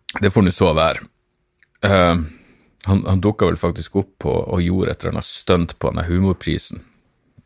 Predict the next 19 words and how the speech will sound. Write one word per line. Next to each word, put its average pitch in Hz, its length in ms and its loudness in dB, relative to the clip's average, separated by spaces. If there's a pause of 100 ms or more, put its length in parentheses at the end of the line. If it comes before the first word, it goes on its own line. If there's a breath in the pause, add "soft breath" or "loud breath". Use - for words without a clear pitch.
(960)
Eh, 80 400 -8
og 73 260 -10
sveiseblind 87 1040 0
som 80 240 -4
jeg 78 80 -4
var, 82 320 -2
så - 160 -10
tror - 220 -6
jeg - 160 -8
faen 67 180 -6
meg - 80 -6
jeg 82 140 -2
hadde - 160 -4
vært - 240 -10
mer - 240 -8 (240)
velartikulert 82 720 -6
akkurat - 320 -10
i 50 80 -10
det. - 140 -8